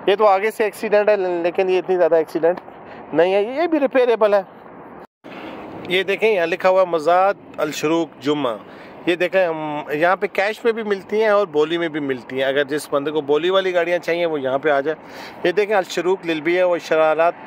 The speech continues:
अ, ये phone number ज़ीरो ट्रिपल फ़ाइव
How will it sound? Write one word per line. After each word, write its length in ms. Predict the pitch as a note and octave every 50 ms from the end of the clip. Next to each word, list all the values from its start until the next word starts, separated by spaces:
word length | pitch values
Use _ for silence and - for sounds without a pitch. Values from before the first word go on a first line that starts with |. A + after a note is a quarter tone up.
| - - - - - - - -
अ, 1080 | - D#3+ D#3+ D#3+ D#3+ D#3+ E3 E3 - - - - - - - - - - - - - C#3
ये 140 | D#3 F#3 F#3+
phone 260 | F#3 - - F#3 F#3 F3+
number 280 | F3+ F3 E3+ F3 F3
ज़ीरो 240 | D#3+ D3+ D#3+ F3 F3+
ट्रिपल 360 | E3+ - - E3 - - F3+ D#3+
फ़ाइव 460 | - - E3+ D#3+ E3+ F3+ F#3+ F#3+ F3+